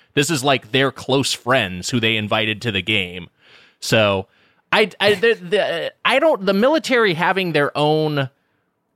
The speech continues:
propaganda slash recruitment arms that are streaming on Twitch,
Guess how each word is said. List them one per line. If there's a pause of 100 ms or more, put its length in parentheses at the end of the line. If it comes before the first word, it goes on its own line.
(140)
propaganda
slash
recruitment
arms
that
are
streaming
on
Twitch,